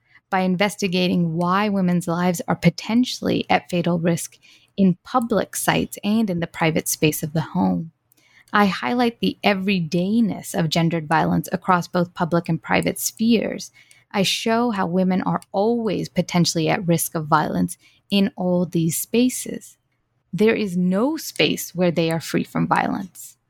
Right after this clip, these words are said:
And what I find is that gendered violence, compounded by intersecting categories like caste, religion, class, and sexuality, is used to control women's bodies, to limit their democratic participation,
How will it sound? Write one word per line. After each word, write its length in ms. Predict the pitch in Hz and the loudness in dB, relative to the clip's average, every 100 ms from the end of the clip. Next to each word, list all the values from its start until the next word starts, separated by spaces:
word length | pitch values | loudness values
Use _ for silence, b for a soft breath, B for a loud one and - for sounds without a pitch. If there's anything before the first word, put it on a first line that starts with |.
| _ | _
And 140 | 214 208 | -2 0
what 100 | 190 | 0
I 80 | |
find 580 | 175 - 311 311 185 180 | -2 -2 0 2 2 0
is 120 | 202 | 0
that 160 | 185 190 | 0 0
gendered 440 | 180 202 202 185 | 0 0 0 -2
violence, 540 | 165 190 240 185 180 - | 0 0 0 0 -2 -4
compounded 880 | - - 220 233 208 196 190 170 160 | -8 -2 0 0 0 0 0 0 0
by 100 | 170 | 2
intersecting 680 | 190 185 180 175 - 170 | 2 2 0 -4 0 0
categories 680 | 165 202 220 208 170 - 170 | 0 0 0 0 0 0 0
like 200 | 170 175 | 0 -2
caste, 540 | - 208 196 196 - - | 0 2 2 0 -6 -2
religion, 640 | 175 180 185 - 185 185 | 0 0 -2 0 0 0
class, 500 | 175 185 180 180 175 | -2 0 2 2 0
and 140 | 185 - | 0 0
sexuality, 840 | 160 - 175 190 247 208 190 185 B B B - | -2 -2 -4 0 2 2 0 -4 B B B 0
is 180 | 214 190 | 0 2
used 220 | 214 - | -2 -2
to 80 | 214 | -4
control 680 | - 214 - 233 226 240 208 | 2 2 2 -2 0 0 0
women's 340 | 175 175 147 | 0 0 0
bodies, 480 | - 175 - 185 _ b b b _ - | 0 -2 -4 -16 _ b b b _ -8
to 140 | 202 | -2
limit 420 | 185 208 233 247 | 0 0 0 -2
their 120 | 190 | -4
democratic 580 | 170 180 175 170 170 - | 0 0 0 -2 -2 -2
participation, 880 | - - 165 - - 208 190 196 185 | -2 0 -2 -2 0 0 0 -2 -2